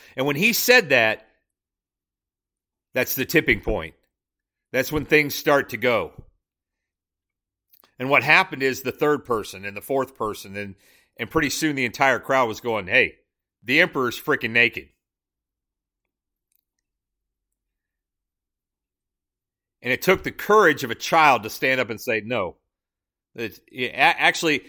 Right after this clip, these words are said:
in this case, it was the ignorance of a child, right? Like, the, just the innocence and the ignorance. The kid didn't know he was supposed to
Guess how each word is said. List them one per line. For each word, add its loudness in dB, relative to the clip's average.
in -4
this -4
case, 0
it -6
was -8
the -6
ignorance -2
of -6
a -8
child, -6
right? 0
Like, -8
the, -10
just -10
the -8
innocence -4
and -8
the -2
ignorance. -4
The -6
kid 2
didn't 0
know 6
he -2
was -8
supposed -4
to -2